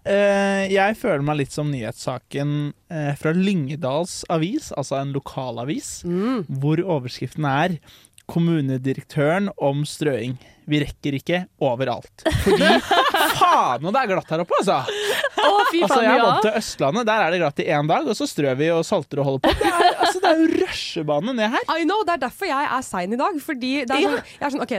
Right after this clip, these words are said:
Speaker 2: det tar ti minutter å gå. Nei, nei, det tar femten minutter å gå. Det er
Speaker 3: Altså,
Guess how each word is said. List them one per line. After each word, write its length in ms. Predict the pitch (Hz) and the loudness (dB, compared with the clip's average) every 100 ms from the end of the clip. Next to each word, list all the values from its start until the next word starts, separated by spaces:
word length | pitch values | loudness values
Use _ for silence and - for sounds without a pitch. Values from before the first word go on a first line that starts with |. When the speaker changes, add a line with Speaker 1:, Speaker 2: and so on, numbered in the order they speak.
| 208 | -4
Speaker 2:
det 80 | - | -4
tar 160 | 262 | -6
ti 160 | 269 202 | -6 -6
minutter 300 | 170 170 185 | -8 -8 -6
å 40 | 208 | -4
gå. 80 | 392 _ - | -4 _ -6
Nei, 140 | 302 508 | -4 -2
nei, 120 | 285 147 | -4 -4
det 140 | - 285 | -8 -6
tar 260 | - 330 | -4 -4
femten 480 | - 349 294 _ 233 | -4 -6 -6 _ -4
minutter 280 | 240 190 208 | -4 -2 -2
å 40 | |
gå. 120 | 175 160 | -2 0
Det 80 | 202 | 2
er 40 | |
Speaker 3:
Altså, 140 | 165 | 2